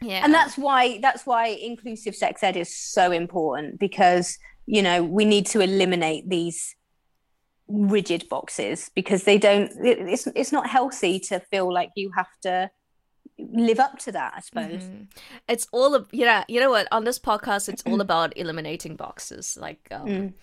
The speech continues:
Speaker 1: totally off the topic of sex, but just something I need to vent about a little <laughs> bit, is that I, I keep being asked,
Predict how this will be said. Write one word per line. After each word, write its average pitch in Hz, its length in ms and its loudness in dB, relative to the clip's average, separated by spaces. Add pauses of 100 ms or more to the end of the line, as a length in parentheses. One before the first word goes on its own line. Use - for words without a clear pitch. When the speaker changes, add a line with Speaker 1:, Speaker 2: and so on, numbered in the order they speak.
(400)
Speaker 1:
totally 294 360 2
off 202 240 2
the 208 100 -8
topic 185 340 -4
of 175 120 -4
sex, 156 360 -8
but 175 140 -12
just 185 200 -12
something 175 280 -10
I 160 60 -8
need 165 200 -12
to 165 120 -12
vent 156 280 -8
about - 380 -8
a - 40 -16
little 165 220 -8
<laughs> 262 120 -4
bit, - 580 -4 (500)
is 233 200 2
that 214 300 2
I, 220 360 2
I 247 260 4
keep 254 360 -6 (220)
being 208 360 -2
asked, 175 540 0